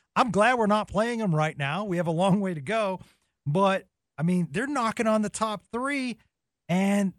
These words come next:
currently they're in the wild card race. I know, I know, I know. There's tons of time to go.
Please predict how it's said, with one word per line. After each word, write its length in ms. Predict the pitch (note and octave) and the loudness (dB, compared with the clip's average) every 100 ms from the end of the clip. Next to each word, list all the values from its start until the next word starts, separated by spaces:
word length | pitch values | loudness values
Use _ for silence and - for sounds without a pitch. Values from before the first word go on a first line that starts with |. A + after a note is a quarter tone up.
| - | -12
currently 400 | - C#4+ C4 G#3+ | 0 0 2 0
they're 180 | A#3 C4 | 2 2
in 60 | A#3 | 2
the 60 | |
wild 320 | A3 C4 D#4+ B3 | 4 4 2 -2
card 220 | F3+ C3+ | -2 -2
race. 280 | B2+ A2+ - | -4 -8 -4
I 140 | F#3 C4 | -2 2
know, 180 | D4 G3 | 4 4
I 120 | A3 | 2
know, 180 | B3+ F3 | 2 0
I 140 | F3+ | 0
know. 240 | B3+ D#3 - | 0 0 -2
There's 180 | G#3 G3 | -6 -6
tons 400 | - B3 B3 G#3 | 0 2 2 -2
of 180 | D3 - | -6 -6
time 320 | F#3 F#3 F3+ | -6 -4 -4
to 80 | D3+ | -4
go. 400 | G3+ A3 B2+ | 0 0 0